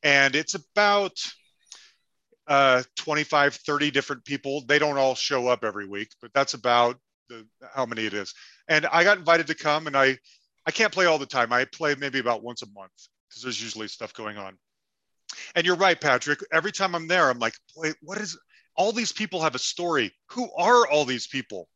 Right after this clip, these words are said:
I'm here, I am playing with them a coup-, for a couple hours every Saturday, and I know their names from social media and from Rock Solid and everything like that. But what is, what's really going on with them? And so I love that you do this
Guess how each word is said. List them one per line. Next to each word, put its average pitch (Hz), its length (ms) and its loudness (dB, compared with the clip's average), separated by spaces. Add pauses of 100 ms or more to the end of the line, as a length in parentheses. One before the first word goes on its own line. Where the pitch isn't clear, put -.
(220)
I'm 208 140 4
here, 226 240 4
I 233 80 6
am 208 140 2
playing 214 340 2
with 170 160 -4
them 123 240 2
a 123 40 -2
coup-, 180 160 -4 (140)
for 170 80 0
a 156 60 0
couple 170 240 0
hours 160 320 4
every 143 180 -2
Saturday, 151 580 2 (280)
and 175 80 6
I 170 80 6
know 208 160 4
their 214 120 2
names 185 540 0
from 123 260 -2 (360)
social 202 340 0
media 175 460 4
and 151 100 -10
from 107 220 -14 (100)
Rock 143 180 2
Solid 147 400 2
and 131 80 -6
everything 139 240 -4
like 131 180 -2
that. 120 200 2 (480)
But 165 200 -10
what 190 160 -6
is, 175 280 -2
what's 151 340 -10
really 240 320 0
going 196 280 2
on 180 160 4
with 165 160 -2
them? 107 340 0
And 156 100 -4
so 190 200 0
I 170 120 6
love 190 440 2
that 156 180 -4
you 180 140 -8
do 185 240 -6
this - 420 -2